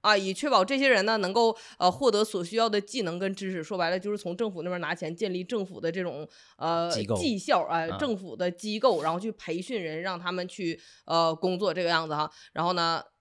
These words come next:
Speaker 1: 呃，在这里讲说，这个以望将成为工薪家庭的斗士，保护工人的权利，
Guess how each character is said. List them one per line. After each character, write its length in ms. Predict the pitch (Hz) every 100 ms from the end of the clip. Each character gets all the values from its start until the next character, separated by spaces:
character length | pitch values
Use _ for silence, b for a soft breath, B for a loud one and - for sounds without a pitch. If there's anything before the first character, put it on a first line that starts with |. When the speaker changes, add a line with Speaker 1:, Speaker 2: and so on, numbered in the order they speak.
| _
Speaker 1:
呃， 180 | 190 185
在 140 | 190
这 80 | 196
里 100 | 196
讲 160 | 196 170
说， 220 | 185 185 B B
这 80 | 214
个 140 | 208
以 120 | 202
望 280 | 247 370 214
将 220 | 285 277
成 240 | 277 240 254
为 160 | 208
工 340 | - 339 359 359
薪 320 | 339 330 330
家 240 | 339 285
庭 180 | 311 220
的 120 | 226
斗 280 | 233 - 226
士， 280 | 175 190 - B B
保 240 | - 190 180
护 200 | 247 269
工 240 | 330 339
人 140 | 285 208
的 80 |
权 260 | 233 - 165
利， 200 | 233